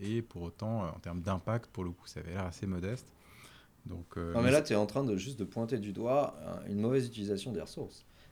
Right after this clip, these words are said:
Speaker 2: Mais il y a pire, il y a des entreprises, et, mais encore une fois, je ne les identifierai pas.
Speaker 1: Mhm.
Speaker 2: Euh, tu as beaucoup d'entreprises qui produisent des, des services et des biens qui ne servent à rien. Et donc, c'est, c'est, c'est dans leur raison d'être,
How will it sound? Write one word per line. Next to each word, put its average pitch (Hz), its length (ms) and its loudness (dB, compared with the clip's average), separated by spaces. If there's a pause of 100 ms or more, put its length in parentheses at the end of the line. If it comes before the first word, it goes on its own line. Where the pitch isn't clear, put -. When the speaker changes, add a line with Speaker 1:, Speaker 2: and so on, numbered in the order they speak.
(100)
Speaker 2:
Mais - 100 -6
il - 20 0
y 92 60 2
a 95 40 2
pire, 98 360 -2 (200)
il 104 120 -6
y 104 80 2
a 107 400 2
des 95 300 -2
entreprises, 117 840 -4 (280)
et, 65 220 -14
mais 90 120 -8
encore 90 200 -4
une 95 60 -4
fois, 143 120 4
je 87 140 -2
ne 82 60 -8
les 85 180 -10
identifierai 92 580 -8
pas. 156 200 -12
Speaker 1:
Mhm. 110 340 0 (120)
Speaker 2:
Euh, 85 160 0 (100)
tu - 160 -2
as 92 200 2
beaucoup 156 380 0
d'entreprises 120 680 -2
qui 104 160 -8
produisent 123 520 -2
des, 85 840 -6 (100)
des 92 80 -6
services 107 560 -2
et 90 40 -8
des 87 100 -6
biens 131 240 -2
qui 175 140 -10
ne 92 60 -6
servent 135 320 -2
à 120 80 0
rien. 135 220 -2 (1120)
Et 101 60 -2
donc, 101 140 0
c'est, 98 180 -4
c'est, - 180 -6
c'est - 140 -4
dans 104 100 4
leur 113 160 8
raison 123 240 2
d'être, 165 240 4